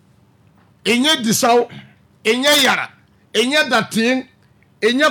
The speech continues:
kwi eyi de be bukata. Ana e kwiara a eme. Ana e bolu. Ana e kwiara maga maga. A eme ka twora.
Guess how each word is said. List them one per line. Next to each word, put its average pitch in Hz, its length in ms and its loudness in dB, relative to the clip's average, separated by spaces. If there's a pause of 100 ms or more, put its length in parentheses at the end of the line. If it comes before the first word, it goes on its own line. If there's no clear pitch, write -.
kwi 320 100 2
eyi 240 380 0
de 240 120 0
be 247 100 4
bukata. 202 600 -2 (340)
Ana 226 240 2
e 285 180 2 (120)
kwiara 254 500 2
a 175 160 0
eme. 196 260 -2 (2000)
Ana 226 240 2
e 320 200 2
bolu. 240 340 0 (480)
Ana 240 200 2
e 339 120 2 (180)
kwiara 311 440 2
maga 277 260 2
maga. 262 280 2 (800)
A 233 160 2
eme 285 240 0
ka 220 160 -2
twora. 277 460 2